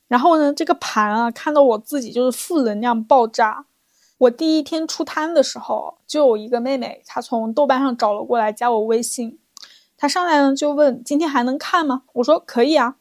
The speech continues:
她当时给了我她出生的北京时间和她出生地的真太阳时时间。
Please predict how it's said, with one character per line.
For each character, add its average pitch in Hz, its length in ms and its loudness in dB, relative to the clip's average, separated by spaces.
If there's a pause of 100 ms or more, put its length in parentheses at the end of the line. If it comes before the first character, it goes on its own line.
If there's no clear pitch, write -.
(160)
她 311 160 2
当 320 220 2
时 233 220 -2
给 220 200 -2
了 226 140 2
我 254 160 4
她 285 300 -2
出 294 320 -4
生 311 260 -4
的 262 100 4
北 220 160 -6
京 269 180 -4
时 233 220 -4
间 226 380 -6
和 - 240 -2
她 285 220 -2
出 311 260 -4
生 302 400 2
地 359 240 0
的 214 240 -6 (100)
真 320 200 2 (160)
太 - 260 -4
阳 202 220 -2
时 208 260 -8
时 226 220 -10
间。 220 280 -10